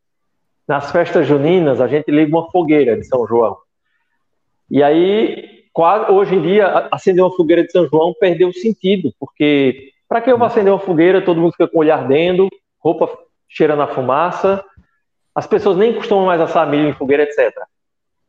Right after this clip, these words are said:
Speaker 1: Mas é a tradição. Então, essas coisas são legais. E aí, por exemplo, eu já fiz, eu já,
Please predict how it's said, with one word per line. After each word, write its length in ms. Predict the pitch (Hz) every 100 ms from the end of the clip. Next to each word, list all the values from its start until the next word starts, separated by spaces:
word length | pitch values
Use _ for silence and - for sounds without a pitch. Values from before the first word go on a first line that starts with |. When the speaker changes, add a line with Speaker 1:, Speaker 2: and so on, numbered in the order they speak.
| _
Speaker 1:
Mas 180 | 127 113
é 40 |
a 60 | 123
tradição. 400 | 127 123 - 92 - - _ _ _ _ _ _ _ _ _ _ - _
Então, 400 | 143 156 156 -
essas 280 | 165 160 196
coisas 180 | 254 254
são 120 | 370
legais. 500 | 190 139 123 110 -
E 60 | 226
aí, 120 | 254
por 140 | 349
exemplo, 340 | 330 214 190 170
eu 40 |
já 140 | 175 294
fiz, 220 | 381 330
eu 220 | 285 202
já, 180 | 165 202